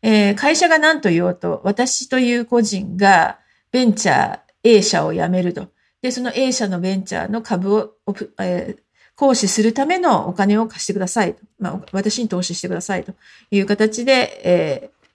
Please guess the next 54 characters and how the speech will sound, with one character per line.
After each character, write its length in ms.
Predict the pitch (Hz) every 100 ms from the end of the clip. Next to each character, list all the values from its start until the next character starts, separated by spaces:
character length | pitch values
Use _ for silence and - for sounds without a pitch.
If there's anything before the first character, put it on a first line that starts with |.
| _ -
投 120 | 208
資 100 | 185
家 120 | 185
を 40 | 180
募 280 | - 185 180
る 80 |
と 80 | -
い 40 | -
う 40 |
こ 80 | 208
と 100 | 214
で、 260 | 202 190 - _
会 180 | - 294
社 100 | 294
じ 100 | 294
ゃ 20 |
な 80 | 294
く 60 | 302
て 180 | 202 180
個 140 | 311
人 160 | 311 269
に 80 |
向 100 | 247
い 60 | 254
て 100 | 262
る 80 | 262
と 100 | 262
こ 100 | 277
が 280 | 302 - _ -
新 320 | - - 175
し 220 | - -
い 60 | -
と 100 | 147 _ -
い 80 | 160
う 100 | -
感 220 | 208 214
じ 80 | 240
で 100 | 254
す。 180 | - _ _ -
で、 120 | 254
同 120 | 320
じ 100 | 320
よ 100 | 403
う 40 | 349
に 320 | 190 165 -
社 180 | - 277
員 180 | 277 196
に 120 | 170
向 120 | 165
い 60 | 170
た、 260 | - - -
個 100 | 214
人 320 | 208 240 233
に、 240 | 233 220